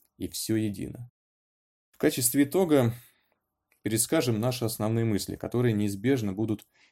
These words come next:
беднее, чем само стихотворение. Герой подводит итог жизни. Он постиг высший замысел, который состоит в том, чтобы осознать глубинную связь с историей Вселенной и трудиться на стороне правды.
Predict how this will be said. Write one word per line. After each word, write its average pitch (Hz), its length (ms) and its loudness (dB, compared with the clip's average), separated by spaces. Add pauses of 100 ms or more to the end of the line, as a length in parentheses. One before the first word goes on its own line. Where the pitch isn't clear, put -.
беднее, 104 600 4
чем 95 200 -4
само 101 300 -2
стихотворение. - 760 -8 (1400)
Герой 127 320 0
подводит 120 440 0
итог 110 280 -2
жизни. - 520 -8 (220)
Он 135 220 -6
постиг 123 380 -2
высший 127 300 0
замысел, 107 640 0
который 110 420 -2
состоит 98 400 -2
в - 80 -18
том, 135 220 0
чтобы 95 280 -4
осознать 101 580 -4 (360)
глубинную 101 480 0
связь - 640 -4
с 92 480 -6
историей 95 520 0
Вселенной 139 640 -4 (340)
и 104 120 -4
трудиться 104 520 -2
на 101 60 -2
стороне 101 380 -2
правды. - 500 -8